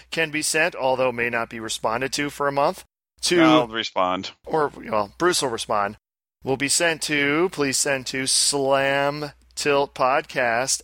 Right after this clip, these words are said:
Speaker 1: at gmail dot com. Again, that's slam tilt podcast at gmail dot com. You can continue to send suggestions for a women's pinball theme.
Speaker 2: Woohoo!
Speaker 1: At least we got one. That's better than none.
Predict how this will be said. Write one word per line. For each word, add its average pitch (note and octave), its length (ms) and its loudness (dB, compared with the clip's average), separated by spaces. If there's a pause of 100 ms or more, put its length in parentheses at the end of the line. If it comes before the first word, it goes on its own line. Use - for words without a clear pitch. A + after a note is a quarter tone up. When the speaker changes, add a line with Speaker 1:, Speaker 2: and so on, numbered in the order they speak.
Speaker 1:
at A#2 160 -2
gmail B2 440 -4
dot A2 200 -2
com. A#2+ 280 -4
Again, C#3+ 340 -2
that's B2+ 320 -2 (180)
slam C3 720 -2 (100)
tilt C#3+ 380 0 (160)
podcast C3+ 760 -2 (140)
at B2 180 -2 (240)
gmail C3 640 0
dot B2 240 0
com. A#2+ 460 -2 (260)
You C#3+ 100 -2
can D3 140 -2
continue D#3+ 360 -2
to D3+ 100 0
send D3 240 0
suggestions C#3+ 600 -2
for B2+ 360 0
a A#2 320 -2 (260)
women's C#3 440 -2
pinball C#3 560 0
theme. C#3 460 -2 (520)
Speaker 2:
Woohoo! F4 500 2
Speaker 1:
At B2+ 80 0
least C#3 180 0
we C#3+ 60 -4
got C3+ 220 0
one. C#3 320 0
That's D3+ 220 -12
better C#3+ 280 -2
than C#3 160 -6
none. C#3+ 380 -2